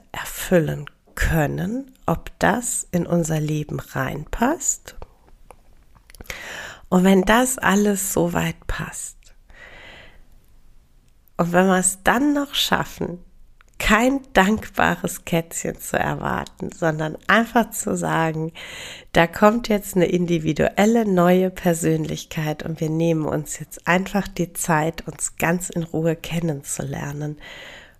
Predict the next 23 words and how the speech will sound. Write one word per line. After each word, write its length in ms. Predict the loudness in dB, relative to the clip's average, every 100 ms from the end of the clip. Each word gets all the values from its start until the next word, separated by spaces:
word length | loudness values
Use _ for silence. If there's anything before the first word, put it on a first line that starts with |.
| 0
Wenn 120 | 4
wir 100 | 4
das 240 | 4 2
schaffen, 500 | 2 0 0 -2 -4
sind 140 | -4 -4
wir, 160 | -6
glaube 540 | -8 0 4 6 4 0
ich, 180 | -2
bei 100 | -4
dem 300 | -2 -2 -6
Thema 360 | -6 -4 -2 -4 -6
Tierschutz 840 | -2 2 2 2 -2 -4 -4 -10 -2
und 160 | 0
Adoption 760 | 2 0 -2 -4 -4 2 2 2
von 240 | -2 -4
Katzen 440 | -2 -4 -4 -4 -2
aus 260 | -2 -4
dem 140 | -8 -10
Tierschutz 680 | -6 -4 -4 -8 -10 -12 -14 -16 -16 -16 -18 -18
einen 120 | -16 -16 _ 0
ganzen 500 | 2 2 -2 -4 -4
Schritt 480 | -8 -10 -12 -10 -10
weiter. 420 | -12 -12 -14